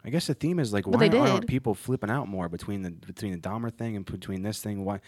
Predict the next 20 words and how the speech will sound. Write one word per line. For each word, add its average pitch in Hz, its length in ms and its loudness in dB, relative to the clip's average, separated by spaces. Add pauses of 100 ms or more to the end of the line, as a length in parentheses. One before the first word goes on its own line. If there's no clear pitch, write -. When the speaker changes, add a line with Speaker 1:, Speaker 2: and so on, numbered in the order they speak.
(320)
Speaker 1:
people, 120 200 0
then, 117 400 0
then 127 500 0
you 117 160 2
get 117 140 2
the 87 140 -2
overlap 101 640 2
of, 95 100 -4
like, 95 160 0
why 107 140 0
aren't 117 100 -2
people 107 220 -2
flipping 104 280 -2
out 110 140 0
more? 92 200 0
And 90 100 -2
then 101 80 -2
there's 107 160 -2
people 95 260 2
overreacting 95 760 2